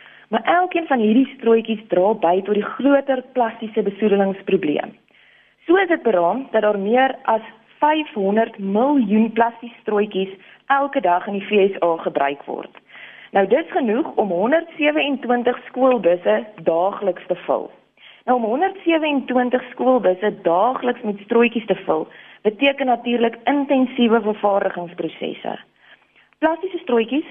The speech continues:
word onder andere gemaak van 'n byproduk van petroleum, wat 'n fossiel brandstof is en wat 'n ongelooflike hoeveelheid energie en natuurlike hulpbronne benodig om onttrek en verfyn te word. So,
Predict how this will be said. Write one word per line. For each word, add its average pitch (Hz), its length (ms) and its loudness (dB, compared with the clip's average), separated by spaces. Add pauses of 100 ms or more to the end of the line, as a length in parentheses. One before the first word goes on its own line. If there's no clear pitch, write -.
(160)
word 220 200 -2
onder 233 240 0
andere 262 300 0
gemaak 196 420 -2
van 214 160 -2
'n 180 120 -4
byproduk 208 760 0
van 196 200 0
petroleum, 202 680 0 (220)
wat 196 180 0
'n 196 120 -6
fossiel 247 360 0
brandstof 185 500 0
is 151 200 0 (340)
en 190 80 -4
wat 208 140 2
'n - 160 -6
ongelooflike 233 840 0
hoeveelheid 208 500 0
energie 196 500 0 (280)
en 180 100 -2
natuurlike 294 540 2
hulpbronne 202 540 2
benodig 180 480 0 (220)
om 196 120 -4
onttrek 202 480 0
en 185 120 -8
verfyn 170 480 -6
te 165 120 -4
word. - 360 -6 (680)
So, 269 120 4